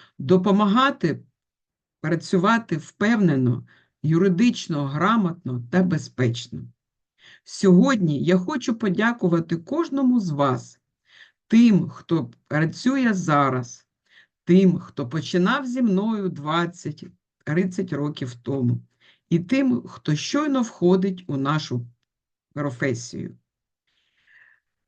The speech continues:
У нашій професії немає випадкових людей. Це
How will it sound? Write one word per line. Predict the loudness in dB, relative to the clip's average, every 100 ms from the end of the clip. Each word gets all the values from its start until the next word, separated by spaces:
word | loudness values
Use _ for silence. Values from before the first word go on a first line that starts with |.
| 0
У | 4
нашій | 4 2 0 -2
професії | -2 -4 _ 0 0 0 -4 -4 0 2 4 4
немає | 6 8 6 6 2
випадкових | 0 -4 -6 -8 -6 -4 -4 -4
людей. | -4 -2 2 2 2 -10 _ _ _ -20 -20 _
Це | 2 4 4 2